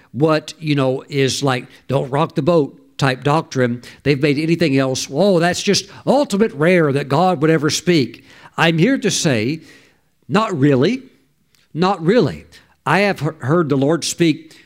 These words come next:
many times to me. Now, when I say many, I'm not talking about thousands. I'm talking when I've heard the voice,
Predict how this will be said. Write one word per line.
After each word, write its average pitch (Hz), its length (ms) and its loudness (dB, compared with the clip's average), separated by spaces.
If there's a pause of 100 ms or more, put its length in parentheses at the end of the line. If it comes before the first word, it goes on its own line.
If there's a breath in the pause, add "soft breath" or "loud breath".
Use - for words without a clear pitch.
(120)
many 208 320 0
times 123 480 -2
to 143 120 -6
me. 123 480 0 (260 loud breath)
Now, 160 180 0
when 165 120 0
I 185 120 2
say 170 220 0
many, 160 400 0
I'm 160 140 -2
not 185 180 -2
talking 147 260 -2
about 131 220 -2
thousands. 110 840 -4 (360 loud breath)
I'm 160 200 2
talking 165 420 0
when 151 220 2
I've 165 260 -2
heard 165 720 -2
the 139 120 2
voice, 127 560 -2